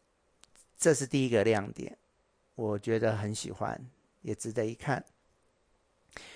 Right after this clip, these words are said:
另外一个主题屋是一个斑马屋，那这个房子，这个房间里面呢，它就摆放了一只斑马。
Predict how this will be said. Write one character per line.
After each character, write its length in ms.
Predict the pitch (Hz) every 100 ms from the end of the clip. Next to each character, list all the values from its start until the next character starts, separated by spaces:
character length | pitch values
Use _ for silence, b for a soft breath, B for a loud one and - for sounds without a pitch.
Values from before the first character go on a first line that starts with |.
| B B
另 240 | 240 233
外 160 | 240 196
一 100 | 151
个 320 | - 123 113
主 260 | 107 127 113
题 280 | - 113
屋 220 | - 131 131
是 260 | - 135
一 120 | 117
个 140 | - 107
斑 300 | - 131 123
马 260 | 127 92 -
屋， 340 | 110 107 117 123 _ _ _ _ B B B
那 140 | - 185
这 100 | 233
个 100 | 185
房 300 | - 120 139
子， 200 | - - _
这 120 | -
个 280 | 180 143 - -
房 440 | - - 151 123 143
间 260 | - 170
里 120 | 165 107
面 300 | 120 123 120
呢， 220 | 117 117
它 140 | 131 131
就 120 | 135
摆 240 | - 95
放 200 | 98 120
了 80 | 113
一 100 | 117
只 180 | - 120
斑 280 | - 113 110
马。 320 | 113 -